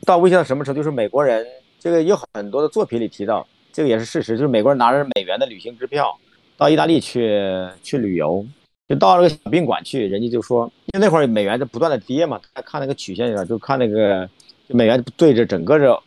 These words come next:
这个所有的货币都在跌，啊，就是跌的幅度不同。然后他就拿着旅行支票给人家这个酒店的前台，人酒店的前台就不接收，不接收，人家这个美国人就说：“为什么？”他说：“你们这个，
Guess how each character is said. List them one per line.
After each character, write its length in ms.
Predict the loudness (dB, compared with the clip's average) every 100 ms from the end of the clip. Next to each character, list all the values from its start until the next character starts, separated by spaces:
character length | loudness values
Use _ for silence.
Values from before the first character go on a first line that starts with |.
| -10
这 80 | -8
个 80 |
所 140 | 0 0
有 20 |
的 60 | 2
货 80 | 0
币 100 | 0
都 80 |
在 120 | 0 -2
跌， 280 | -2 -4 -6 _ _ _
啊， 160 | -8 0
就 80 | 0
是 80 |
跌 140 | 4 4
的 100 | 2
幅 200 | 2 4
度 80 | 4
不 120 | 2
同。 220 | -8 -14 -16 _ _ -2
然 120 | 2
后 80 | 2
他 140 | 2
就 420 | 2 4 6 4 0 _ _ _ 0
拿 160 | 4 6
着 60 |
旅 100 | 6
行 120 | 4
支 80 | 2
票 240 | 2 2 2
给 160 | 2
人 120 | 0
家 80 | 0
这 60 | -2
个 360 | 2 4 2
酒 240 | 0 -6 -10 -10
店 60 | -12
的 80 |
前 220 | -10 -8 -6
台， 120 | -6
人 100 | -6
酒 100 | -4
店 140 | -4
的 40 | -4
前 140 | -6
台 120 | -6
就 80 | -8
不 120 | -8
接 180 | -2 0
收， 220 | 0 -2 -6 _ _ _
不 80 | -6
接 120 | -4 -2
收， 160 | 0
人 300 | 0 2 0
家 80 | -2 -4
这 120 | -4
个 80 | 0
美 120 | 2
国 100 | 2
人 80 | 2
就 100 | 0
说 100 | -2 0
：“为 100 | -2
什 160 | -2
么？” 60 | -8
他 80 | -6
说 120 | -2
：“你 100 | 0
们 100 | 0
这 100 | 0
个， 100 | 0